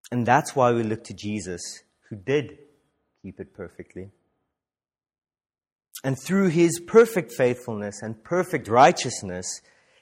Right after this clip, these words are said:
in keeping the law, we who found, who find our redemption in him have been made prepared and are seen as faithful and righteous. It is in this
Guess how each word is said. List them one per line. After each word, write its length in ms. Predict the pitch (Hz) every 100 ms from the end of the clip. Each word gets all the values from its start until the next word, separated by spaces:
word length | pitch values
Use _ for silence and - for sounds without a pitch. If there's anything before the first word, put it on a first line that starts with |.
| _
in 180 | 208 233
keeping 420 | - 165 - 117
the 100 | 104
law, 420 | 98 98 95 95 - _ _ _ -
we 300 | 120 180 170
who 160 | 131 131
found, 400 | - 165 160 139 -
who 120 | - 131
find 420 | - 165 175 160
our 140 | 143
redemption 520 | 131 120 143 165 139
in 200 | 139 165
him 300 | 147 107 101 - _ _ _
have 300 | - 135 131
been 280 | 123 135 123
made 520 | 127 139 143 131 -
prepared 720 | - 143 - 127 113 98 87 - _ _ _ _ _ _ _ _ _ -
and 160 | 139 139
are 100 | 139 - -
seen 320 | 185 156 139
as 340 | 143 147 135
faithful 720 | - 147 143 - 107 95 92 _
and 160 | 127 123
righteous. 800 | 120 123 131 - 98 - - - _ _ _ _ _ _ _ _ _ _ _ _ _ _
It 120 | 147 156
is 120 | 143
in 320 | - 190 170
this 520 | 160 185 - - -